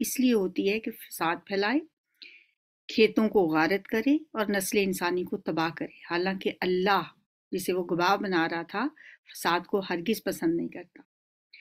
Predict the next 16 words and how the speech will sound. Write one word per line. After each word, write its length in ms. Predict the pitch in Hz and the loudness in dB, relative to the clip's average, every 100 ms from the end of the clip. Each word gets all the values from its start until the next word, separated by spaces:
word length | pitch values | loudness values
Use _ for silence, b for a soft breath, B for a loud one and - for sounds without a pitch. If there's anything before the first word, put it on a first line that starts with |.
| B B 214 | B B -2
और 60 | |
जब 180 | 196 233 | 2 6
उससे 200 | 285 302 | 6 8
कहा 200 | 285 269 | 6 6
जाता 280 | 254 247 247 | 6 4 4
है 60 | 247 | 2
कि 80 | 247 | 2
अल्लाह 240 | 214 214 | 4 2
से 140 | 190 | 2
डर, 260 | 175 180 220 | 0 2 0
तो 140 | 220 | 0
वो 100 | 226 | -2
अपने 180 | 214 208 | -2 -2
वकार 360 | 185 180 175 180 | -4 0 0 0
का 80 | 190 | -4
ख्याल 680 | 190 - 180 175 190 233 | -6 0 2 4 4 2